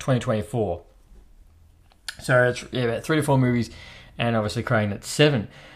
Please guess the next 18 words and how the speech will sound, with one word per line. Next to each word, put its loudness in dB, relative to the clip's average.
But 6
there 10
is 8
no, 8
there's 4
no 6
confirmed 4
which, 0
who's 4
gonna 4
take 2
what. 6
Um, 4
obviously 6
we 4
know 6
that, -8
uh, 4